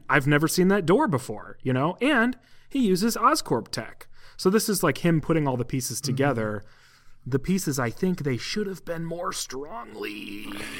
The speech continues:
Speaker 1: laying this whole time. Uh,
Speaker 2: They
Speaker 1: but
Speaker 2: don't,
Speaker 1: that's
Speaker 2: um, they don't ever explain what that door is in this episode, do they?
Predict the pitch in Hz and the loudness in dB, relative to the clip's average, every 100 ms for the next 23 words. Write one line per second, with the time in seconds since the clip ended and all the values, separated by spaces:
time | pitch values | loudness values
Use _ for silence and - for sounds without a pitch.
0 | - - - 190 190 185 175 160 147 131 | -12 -10 2 8 10 10 8 6 2 0
1 | - 208 127 123 - - - - 139 339 | 6 6 6 -2 -4 -6 -4 4 8 10
2 | 453 415 - 294 254 226 202 190 196 - | 12 10 10 8 8 6 4 -2 -2 0
3 | 311 370 254 202 170 - - 170 175 170 | 2 4 6 6 4 0 0 0 2 0
4 | 156 151 151 135 - 139 147 135 117 113 | 0 2 2 0 0 2 4 2 0 -8
5 | 123 120 120 117 117 113 117 131 147 175 | -8 -6 -6 -6 -8 -6 -6 -4 -4 -6